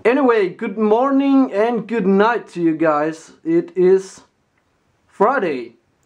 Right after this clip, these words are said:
and it's, uh, it's twelve thirty or twelve forty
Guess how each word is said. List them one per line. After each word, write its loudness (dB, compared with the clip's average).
and 0
it's, -8
uh, -2
it's -6
twelve 0
thirty 0
or -2
twelve -8
forty -2